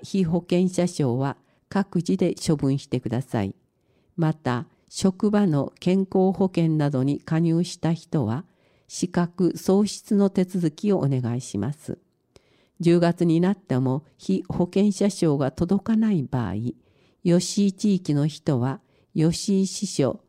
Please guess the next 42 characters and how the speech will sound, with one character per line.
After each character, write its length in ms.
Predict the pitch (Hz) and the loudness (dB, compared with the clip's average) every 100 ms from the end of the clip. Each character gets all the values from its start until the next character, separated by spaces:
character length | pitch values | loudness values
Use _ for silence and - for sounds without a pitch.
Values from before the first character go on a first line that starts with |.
| _ _ | _ _
市 220 | - - 190 | -10 0 2
民 300 | 208 214 208 | 4 2 0
生 300 | - 202 196 | 0 0 0
活 280 | 196 190 | -2 -4
課 200 | - 175 | -4 -2
へ、 140 | 147 - _ _ _ | -2 -4 _ _ _
そ 220 | - 185 | -2 2
れ 120 | 185 | 2
以 140 | 208 240 | 2 2
外 240 | 214 165 | 2 2
の 140 | 160 | 2
地 240 | 151 - 165 | 0 0 -2
域 180 | 147 135 | 0 -2
の 140 | 139 | -2
人 320 | 156 - 143 | -4 -2 -2
は、 180 | 123 127 _ _ _ _ _ _ _ _ _ _ _ | 0 -4 _ _ _ _ _ _ _ _ _ _ _
市 300 | - - 185 | -20 -4 0
民 260 | 196 196 190 | 2 2 0
課 340 | - 175 - - _ - | -2 -2 -4 -10 _ -4
国 300 | 190 - 220 | -2 0 0
保 220 | 240 214 | 2 2
年 300 | 180 208 202 | 4 4 2
金 280 | - 226 185 | 0 0 2
班 300 | 180 170 190 | 2 2 2
へ 140 | 202 - | 0 -2
お 80 | |
問 280 | - 151 147 | -2 0 2
い 40 | 151 | 2
合 100 | 143 | 0
わ 100 | 160 | 0
せ 160 | 220 | -2
く 120 | 208 | -4
だ 160 | - 123 | -4 -6
さ 220 | - 123 | -6 -6
い。 100 | 101 - _ - - _ _ | -6 -10 _ -20 -20 _ _
問 220 | - 170 160 | 0 2 4
い 40 | |
合 120 | 156 | 2
わ 100 | 151 | 0
せ 140 | 165 156 | -2 -4
先 360 | 151 156 151 | -4 -4 -2
は、 240 | 151 147 | -2 -2